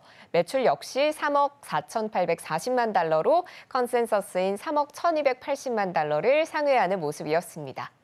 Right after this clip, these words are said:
삼 분기 매출은 일 년 전보다 육십팔 퍼센트 증가한 수치입니다.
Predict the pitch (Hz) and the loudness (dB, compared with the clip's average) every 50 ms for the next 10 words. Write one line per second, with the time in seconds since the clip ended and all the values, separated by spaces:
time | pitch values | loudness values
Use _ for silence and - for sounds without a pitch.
0 | _ _ _ _ _ - - - - - - _ _ - - 339 330 349 349 330 | _ _ _ _ _ -20 -20 -20 -20 -20 -20 _ _ -2 0 2 2 4 4 2
1 | 330 240 190 165 - - 277 247 247 240 247 247 226 - 196 220 240 262 262 247 | 2 2 2 0 0 -2 0 2 4 4 4 2 0 0 0 2 2 2 2 2
2 | 233 233 220 208 190 185 180 180 254 285 320 311 262 160 160 - - - - 285 | 2 0 0 0 -2 -4 -2 0 2 2 2 2 0 -2 -4 -6 -8 -4 -4 -4
3 | 277 _ - - 381 359 - - 349 311 311 - 269 202 185 - - 262 269 262 | -4 _ -2 -2 -2 -2 0 0 2 2 2 2 -2 -2 -2 -2 0 4 4 4
4 | 214 - - - 190 185 208 202 202 214 214 - 254 - - 254 214 156 - - | 4 2 -2 -4 -2 0 0 0 0 -2 -4 -6 -8 -8 -8 -6 -6 -6 -6 -8
5 | 117 - | -12 -14